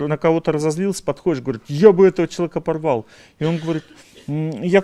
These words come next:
мне кажется, что он более-менее нормальный, не стоит его рвать». Вот. Понимаете, человек так, как вам ответил, надёжнейший человек. Потому что уважительность — признак надёжности, понимаете? Если человек склонен как бы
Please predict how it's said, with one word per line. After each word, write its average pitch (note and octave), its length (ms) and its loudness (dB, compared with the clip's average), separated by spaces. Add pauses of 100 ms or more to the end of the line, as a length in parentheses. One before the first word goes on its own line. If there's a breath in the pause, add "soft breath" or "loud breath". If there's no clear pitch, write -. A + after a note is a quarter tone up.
мне A3 160 2
кажется, A#3 340 -2
что A3 200 -6
он G#3 160 0
более-менее G#3+ 400 2
нормальный, C#3 540 0 (460 loud breath)
не G3 140 0
стоит - 360 -4
его D3+ 160 -2
рвать». C#3+ 420 -2 (580 loud breath)
Вот. C#3 420 -2
Понимаете, F#3+ 520 -2
человек F3+ 320 -2
так, E3+ 220 0
как C3+ 180 -10
вам D#3 180 2
ответил, D3+ 560 -4 (440)
надёжнейший A2+ 920 -2
человек. G2 560 -8 (1300)
Потому D#3 280 -2
что E3 200 0
уважительность — D#3+ 720 -2
признак D3 420 -4
надёжности, C3 760 -4
понимаете? A2+ 520 -8 (680 soft breath)
Если E3 280 0
человек F#3 440 0
склонен F3+ 580 0
как D3 240 -4
бы C#3 380 0